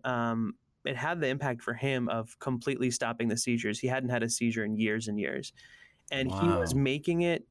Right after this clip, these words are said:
Speaker 1: not to smoke, but he also had in another facility this machine that would press it into a, like, an oil or a tincture, and he would sell that, uh, to, uh, a lot of children.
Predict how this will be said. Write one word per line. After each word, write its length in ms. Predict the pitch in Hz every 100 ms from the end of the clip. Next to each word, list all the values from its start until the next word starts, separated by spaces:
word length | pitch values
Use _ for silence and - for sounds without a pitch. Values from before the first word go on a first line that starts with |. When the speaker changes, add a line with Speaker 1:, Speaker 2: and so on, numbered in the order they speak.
| _
Speaker 1:
not 320 | 143 143 147
to 120 | - 160
smoke, 500 | - 135 131 151 -
but 140 | 127
he 160 | - 135
also 300 | 127 - 135
had 300 | 131 131 120
in 100 | 127
another 360 | 123 117 151 151
facility 680 | 135 - 131 127 123 120 120 - - _
this 180 | 131 131
machine 500 | 135 123 - 139 135
that 160 | 131 -
would 200 | 120 -
press 400 | - 147 - 98
it 160 | - _ _ -
into 640 | 135 131 - 139 123 123 131
a, 600 | 123 117 117 113 113 117 _ _ _
like, 120 | 135 143
an 80 | 139
oil 320 | 135 135 120
or 80 | 110
a 80 | 110
tincture, 520 | - 135 135 127 113
and 180 | - 123
he 140 | 131
would 140 | 120 117
sell 460 | - 139 135 135
that, 440 | 120 123 123 113 - _ - _ _
uh, 320 | 120 117 107 -
to, 720 | - - 135 123 120 113 110 - _ _ _ _ -
uh, 240 | 120 107 -
a 80 | 127
lot 180 | 139
of 60 | 175
children. 680 | - 151 147 165 160 156